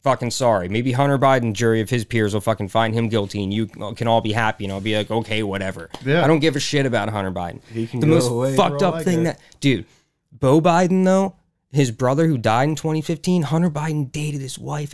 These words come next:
Speaker 1: after he died. Ugh.
Speaker 2: That's rough.
Speaker 1: That's a fact.
Speaker 2: I didn't know that.
Speaker 1: Oh, man. Our conservative listeners are salivating right now.
Speaker 2: That's the truth.
Speaker 1: It is fucking, and to me, yeah, I'm with you.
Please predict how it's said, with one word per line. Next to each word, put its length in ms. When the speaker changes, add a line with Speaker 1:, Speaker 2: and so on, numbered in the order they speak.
Speaker 1:
after 400
he 160
died. 540
Ugh. 1500
Speaker 2:
That's 420
rough. 480
Speaker 1:
That's 260
a 60
fact. 680
Speaker 2:
I 80
didn't 200
know 200
that. 320
Speaker 1:
Oh, 320
man. 760
Our 120
conservative 540
listeners 320
are 40
salivating 840
right 160
now. 220
Speaker 2:
That's 100
the 80
truth. 480
Speaker 1:
It 120
is 160
fucking, 600
and 180
to 100
me, 280
yeah, 360
I'm 180
with 260
you. 180